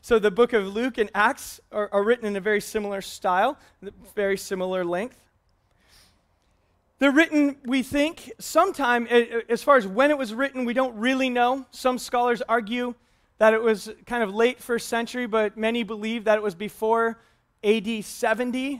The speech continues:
That's the year that Jerusalem was destroyed. There's no mention of that in the book of Acts. The book of Acts ends, and Paul is still alive. We're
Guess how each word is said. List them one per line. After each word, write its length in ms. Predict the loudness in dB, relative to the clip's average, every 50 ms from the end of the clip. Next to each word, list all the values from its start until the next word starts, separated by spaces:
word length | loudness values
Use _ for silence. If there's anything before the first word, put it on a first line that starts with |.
| -10 -6
That's 280 | -4 -4 -4 -4 -6
the 100 | -12 -10
year 380 | -10 -6 -4 -2 0 0 0 2
that 180 | 2 0 0 -2
Jerusalem 640 | -8 -10 -6 -6 -6 -6 -6 -8 -6 -4 -4 -4
was 160 | -4 -6 -8 -10
destroyed. 680 | -14 -20 -20 -18 -10 -2 0 2 2 2 2 0 0
There's 220 | -2 -6 -4 -4
no 160 | -4 -4 -2
mention 480 | -2 -4 -4 -4 -4 -4 -6 -8 -6 -4
of 140 | -4 -4 -2
that 260 | -2 -2 -2 -4 -6
in 80 | -6 -6
the 60 | -4
book 200 | -6 -6 -6 -6
of 120 | -6 -2
Acts. 420 | 0 0 0 -2 -4 -12 -20 -20 _ _ _ _ _ _ _ _ _ -8
The 80 | -4
book 160 | -4 -2 -2 -2
of 100 | -2 0
Acts 320 | 4 4 4 4 4 -2 -16 -6 -2
ends, 400 | 0 2 2 2 0 -2 -4 -6
and 120 | -8 -8
Paul 360 | -4 -2 0 2 2 2 2
is 80 | 0 -4
still 340 | -6 -6 -4 -4 -2 0 0
alive. 500 | 2 2 2 4 2 0 0 -6 -14 _ _ _ _ _ _ _ _ _ _ _ _ _ _ _ -6
We're 160 | -6 -6